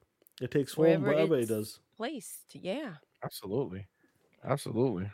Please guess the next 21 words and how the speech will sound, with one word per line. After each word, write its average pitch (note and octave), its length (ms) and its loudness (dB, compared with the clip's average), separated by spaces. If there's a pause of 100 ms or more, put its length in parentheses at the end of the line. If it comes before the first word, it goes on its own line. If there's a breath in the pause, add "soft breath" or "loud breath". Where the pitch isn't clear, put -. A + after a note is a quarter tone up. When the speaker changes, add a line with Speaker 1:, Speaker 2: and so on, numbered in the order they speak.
Speaker 2:
So - 440 2
if G#3+ 180 0
you A3 200 -6
can F4 240 -2
choose A#3+ 400 -6
one G3+ 320 -2
superpower, C#3 1080 -4 (1800)
what F3 460 2
would D#4 120 0
it A3+ 160 -6
be, D3 400 -2 (720)
and D3 120 -6
how D#3+ 220 0
would F#3+ 160 -2
you G3 100 -8
use D#3+ 400 -4
it? - 160 -8 (3250)
Speaker 1:
I E3 180 -2
would, D#3+ 420 0 (640 loud breath)
a B2 40 -6
superpower? C#3+ 840 -2